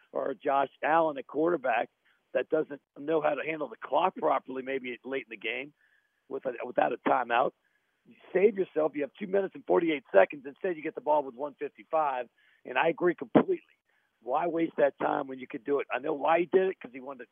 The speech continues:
to set up for a field goal so he could use the whole field, but you have two fifty-eight.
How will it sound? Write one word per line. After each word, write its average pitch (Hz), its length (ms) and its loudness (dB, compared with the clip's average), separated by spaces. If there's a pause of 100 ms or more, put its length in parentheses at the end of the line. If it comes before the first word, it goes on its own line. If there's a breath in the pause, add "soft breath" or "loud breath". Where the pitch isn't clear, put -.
(140)
to 127 60 -12 (120)
set 151 140 4
up - 180 -2
for 135 80 -6
a 120 60 -12
field 170 260 6
goal 165 240 8
so 151 80 -6
he 139 60 -6
could 127 180 -14
use 139 180 -10
the 117 80 -6
whole 131 280 2
field, 202 340 8 (460 soft breath)
but 87 100 -4
you - 60 2
have - 140 0
two - 180 -10
fifty-eight. 175 500 -2